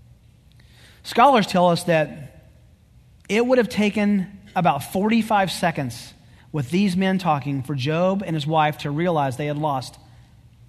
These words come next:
everything except themselves. Be a little gentle on Job's wife when she says, "Curse God and die." That's how she felt.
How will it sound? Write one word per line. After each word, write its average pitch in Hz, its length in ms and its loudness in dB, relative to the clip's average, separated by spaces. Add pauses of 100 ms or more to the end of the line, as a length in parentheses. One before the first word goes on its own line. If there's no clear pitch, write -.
(120)
everything 151 500 -4
except 127 360 -10
themselves. 127 560 -14 (2500)
Be 262 100 -2
a - 20 -2
little 294 200 -2
gentle 165 420 -4
on 156 160 -4
Job's 143 320 -4
wife 131 360 -6
when 139 100 -8
she 185 140 -6
says, 160 280 -8
"Curse 175 340 -8
God 160 320 -4
and 139 180 -6
die." 139 340 -6
That's 180 180 -10
how 165 160 -8
she 143 220 -10
felt. 131 440 -10